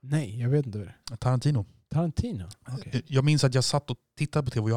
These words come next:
Speaker 2: har aldrig tittat på C S I.
Speaker 1: Ja.
Speaker 2: Eh, men jag bara satte på någon gång och det var så här kväll med dubbelavsnitt, jag tror det var någon säsongsavslutning. Och det var så sjukt bra. Det var något, jag tror han, det var lite, han återanvände lite det här konceptet från, eh,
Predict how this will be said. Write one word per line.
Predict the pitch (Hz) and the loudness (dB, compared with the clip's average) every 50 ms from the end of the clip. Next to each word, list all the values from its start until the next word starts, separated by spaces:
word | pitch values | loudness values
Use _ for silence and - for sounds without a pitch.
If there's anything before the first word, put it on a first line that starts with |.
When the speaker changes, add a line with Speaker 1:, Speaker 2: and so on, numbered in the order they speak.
| 120 - | -2 -4
Speaker 2:
har | - 151 156 | -4 -4 -4
aldrig | 143 107 107 117 139 135 | -2 -4 -4 -6 -6 -6
tittat | - 139 131 - - - 139 - _ | -4 -6 -8 -6 -6 -8 -8 -8 _
på | - 95 | -8 -6
C | - - - 87 92 | -6 -6 -6 -6 -6
S | 98 - | -6 -8
I. | 95 85 87 - 110 _ _ _ | -8 -8 -10 -12 -14 _ _ _
Speaker 1:
Ja. | - 104 104 117 120 _ | -10 -8 -8 -8 -10 _
Speaker 2:
Eh, | - 117 110 107 104 104 | -4 -4 -2 -2 -2 -4
men | 104 107 | -4 -2
jag | 113 117 117 | 0 0 0
bara | 113 117 117 113 - - | 0 0 -2 -2 -6 -8
satte | - - 123 - - 139 | -6 -6 -6 -4 -6 -6
på | - - - 156 175 151 107 | -4 -2 -2 0 0 0 -2
någon | 101 98 | -4 -4
gång | 98 104 | -4 -4
och | 110 | -2
det | 120 | -2
var | 117 131 | -2 -2
så | - | -2
här | 117 107 | -2 -2
kväll | - - 113 107 | -2 -2 -2 0
med | 107 107 104 | -2 -4 -4
dubbelavsnitt, | 104 110 123 120 104 104 104 104 - - 117 110 | 0 2 2 2 2 0 -4 -4 -4 -4 -4 -4
jag | - 113 | -4 -2
tror | - 120 | -2 -2
det | 110 | -2
var | 104 | -2
någon | 101 101 | -4 -6
säsongsavslutning. | - 107 - - 120 113 104 98 101 98 - - 113 113 - - 104 110 - _ - - - - | -4 -4 -2 0 0 0 0 -2 -4 -4 -2 -2 -2 -2 -4 -8 -12 -14 -16 _ -20 -20 -20 -20
Och | - - - - 120 | -20 -20 -12 -8 -6
det | 113 113 | -6 -6
var | 104 107 | -6 -6
så | 98 - - | -6 -6 -8
sjukt | 95 - - - - - - 156 160 135 104 95 - - _ - - | -8 -10 -12 -14 -4 2 4 6 6 6 2 -2 -10 -14 _ -20 -18
bra. | 104 104 110 120 127 113 95 95 | -10 -6 -2 -2 -2 -2 -4 -6
Det | 101 107 | -4 -2
var | 110 113 110 | -2 -2 -2
något, | 107 107 - - - - - - - - - - _ - - | -2 -4 -6 -10 -14 -14 -16 -18 -20 -20 -20 -20 _ -20 -12
jag | - 113 - | -8 -8 -2
tror | - 143 | 0 2
han, | 143 139 131 127 120 110 - | 2 2 0 -2 -4 -6 -2
det | 127 | 0
var | 127 139 | 2 2
lite, | 143 143 139 - - 127 | 2 2 2 0 0 0
han | 117 127 135 | 0 2 2
återanvände | 151 143 - - 131 131 143 147 143 143 | 2 2 4 2 2 2 2 2 0 0
lite | 135 120 - | 0 0 0
det | 113 110 | 0 -2
här | 107 | 0
konceptet | - - 117 - - 117 - - 113 - | 0 0 0 0 0 -2 -4 -6 -8 -8
från, | - - 117 110 107 104 104 101 | -8 -6 -4 -4 -4 -6 -6 -6
eh, | 101 101 101 | -6 -6 -6